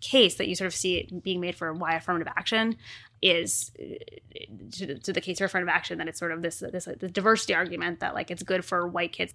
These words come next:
around, um, different kinds of, of people. Um, but that really sold. And so, um, it became this, uh, another kind of advant-, this sort of notion that it's another advantage that, um, white suburban parents were giving to their children. And so it was, it was a very popular program. I mean, I think some of the things is that it, like,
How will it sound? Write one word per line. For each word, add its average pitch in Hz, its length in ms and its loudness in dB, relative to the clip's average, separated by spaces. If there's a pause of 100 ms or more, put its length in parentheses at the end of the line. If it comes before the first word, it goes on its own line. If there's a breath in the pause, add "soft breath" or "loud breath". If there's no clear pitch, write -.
around, 175 600 2
um, 175 200 -4
different 180 300 -4
kinds 165 220 -6
of, 185 280 -10
of - 180 -4
people. 180 460 -4 (380 loud breath)
Um, 226 240 12
but 240 140 8
that 240 180 10
really 220 240 8
sold. 220 580 4
And 185 180 2
so, 170 420 2
um, 175 260 0
it 170 60 -12
became 180 420 -4
this, 175 180 -4
uh, 185 180 -2
another 185 420 4
kind 175 160 -6
of 160 100 -6
advant-, 160 480 -4
this - 280 -4
sort - 160 -8
of 180 60 -4
notion 175 200 -4
that 180 60 -2
it's 165 100 -6
another 165 260 -4
advantage 175 560 -4
that, 165 220 0 (360 soft breath)
um, 170 200 2
white 175 180 4
suburban 170 280 -2
parents 170 320 0
were 175 60 -6
giving 160 220 -4
to - 60 -10
their - 120 -2
children. - 560 -4 (480 loud breath)
And 240 160 10
so 247 100 12
it 240 60 12
was, 226 180 10
it - 100 4
was 220 120 8
a 214 60 8
very 220 260 10
popular 185 440 4
program. 175 400 0
I 190 80 2
mean, 220 160 6
I 214 40 2
think 277 160 6
some 277 160 8
of 254 40 10
the 226 60 8
things 185 220 2
is 180 80 -4
that 175 120 -2
it, - 140 -4
like, 170 220 -4